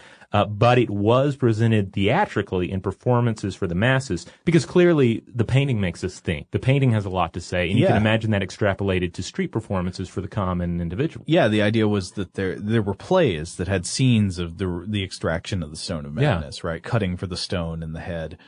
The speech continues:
Speaker 1: Not unlike
Speaker 2: Uh,
Speaker 1: our little drama at the beginning of this episode.
Speaker 2: It, it makes you wonder, uh, because what other types of fiction that we have today depict things going on that are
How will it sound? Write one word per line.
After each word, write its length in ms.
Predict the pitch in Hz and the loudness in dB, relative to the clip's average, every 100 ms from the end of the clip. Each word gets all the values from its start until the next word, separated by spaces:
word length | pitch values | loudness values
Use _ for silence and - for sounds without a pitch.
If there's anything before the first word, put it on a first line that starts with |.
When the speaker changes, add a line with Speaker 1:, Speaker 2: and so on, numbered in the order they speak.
| - | -2
Speaker 1:
Not 240 | 117 113 | 4 4
unlike 340 | 120 117 110 107 | 6 4 4 4
Speaker 2:
Uh, 40 | |
Speaker 1:
our 100 | 117 | 2
little 200 | 110 110 | 2 0
drama 340 | 101 110 110 110 | 2 2 2 0
at 40 | |
the 60 | 110 | -2
beginning 280 | 113 117 | -2 0
of 60 | 123 | 0
this 120 | 123 | -2
episode. 320 | - - - - | -6 -8 -12 -4
Speaker 2:
It, 140 | 160 - | -4 0
it 140 | 160 | -2
makes 360 | 156 185 208 - | 2 0 0 0
you 120 | 170 | 0
wonder, 500 | 143 196 190 131 117 | 2 4 4 4 2
uh, 160 | 113 110 | 2 0
because 600 | 110 113 - 123 107 98 - | 0 -2 0 0 0 -2 -10
what 360 | - 123 143 170 120 | -8 0 0 0 -2
other 340 | 127 120 110 | 0 2 0
types 400 | 104 120 104 - | 0 -2 -2 -2
of 140 | 95 | -8
fiction 640 | - - 113 - 113 98 95 | -6 -4 -2 0 0 2 0
that 160 | 92 | -2
we 240 | 101 107 107 | -2 0 2
have 360 | 110 101 95 - | 2 2 0 -2
today 680 | 101 85 98 90 76 87 - _ _ _ _ 120 | -6 0 0 0 -4 -8 -10 _ _ _ _ -8
depict 720 | 110 104 - 151 170 - - - | -4 -4 0 0 0 -4 -20 -20
things 600 | - - 131 120 110 98 | -18 0 2 4 4 0
going 380 | 110 113 110 92 | 0 2 4 2
on 540 | 98 92 73 76 85 - _ _ _ 104 | 0 0 -2 -6 -8 -8 _ _ _ -4
that 280 | 104 104 - - | 2 2 0 -4
are 400 | 120 160 175 147 | 0 2 4 2